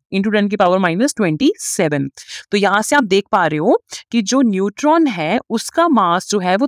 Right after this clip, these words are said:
थोड़ा सा प्रोटॉन से ज्यादा है, न्यूट्रॉन का मास प्रोटॉन से ज्यादा है, ठीक है, आप यहाँ पे देख पा रहे हो। और जो इलेक्ट्रॉन का है वो तो बहुत ही कम मास है in comparison to proton और न्यूट्रॉन, ठीक है। तो एटॉमिक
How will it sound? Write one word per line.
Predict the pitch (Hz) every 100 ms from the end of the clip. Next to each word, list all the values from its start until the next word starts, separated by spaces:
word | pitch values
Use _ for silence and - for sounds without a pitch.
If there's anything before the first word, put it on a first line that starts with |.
| -
थोड़ा | 240 254 330
सा | - 262 -
प्रोटॉन | 247 220 202 202
से | - 392
ज्यादा | 226 156 170 165 147
है, | 147 - _ _ _ _ _
न्यूट्रॉन | 160 180 208 233
का | 254
मास | 240 185 240 - - _
प्रोटॉन | 202 190 190
से | 196 254 403 - 160
ज्यादा | 160 147 131
है, | 127 123 - _
ठीक | - 180
है, | 233
आप | 202
यहाँ | 175
पे | 196
देख | 196 -
पा | 262
रहे | 240
हो। | 269 - _ _ _ -
और | 196 202
जो | 196 233
इलेक्ट्रॉन | 214 196 254 277
का | 277
है | 277
वो |
तो | 254
बहुत | 196 170 170 233 233
ही |
कम | 208 165
मास | 156 131 -
है | 117 - -
in | 175
comparison | 175 165 160 156 175
to | 240 202
proton | 180 165 170 208
और | 240 -
न्यूट्रॉन, | 165 160 147 143 120 131 - _ -
ठीक | -
है। | 294 - _ -
तो | -
एटॉमिक | 190 190 196